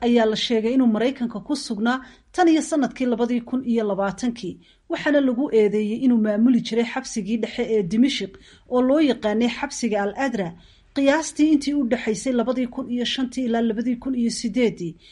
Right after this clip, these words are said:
halkaasi oo maxaabiista lagu jirdili jiray, isla markaana tacadiye aad u fool xun iyo ciqaab loogu geysan jiray.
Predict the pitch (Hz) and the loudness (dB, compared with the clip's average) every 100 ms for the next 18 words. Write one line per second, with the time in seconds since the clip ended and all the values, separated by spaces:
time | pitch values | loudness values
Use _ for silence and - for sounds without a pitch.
0 | _ - 320 294 240 285 269 226 - 220 | _ -6 -4 -2 -4 -2 0 0 0 -4
1 | 185 254 247 233 214 214 277 - 175 233 | -2 -2 -2 -2 0 0 -2 -4 -2 2
2 | 233 - 247 277 269 - - - 294 285 | 2 0 -2 -2 -4 -14 -14 -10 -4 0
3 | 302 349 285 269 262 226 214 185 233 277 | 2 2 0 0 0 -4 -2 0 0 2
4 | 254 247 262 240 247 240 196 175 - _ | 0 0 -2 0 0 0 -6 -8 -12 _
5 | - 254 240 240 240 254 247 240 220 247 | -2 0 2 0 2 2 4 4 4 2
6 | 220 190 - 233 - 185 175 | 0 -2 -2 -4 -2 -6 -8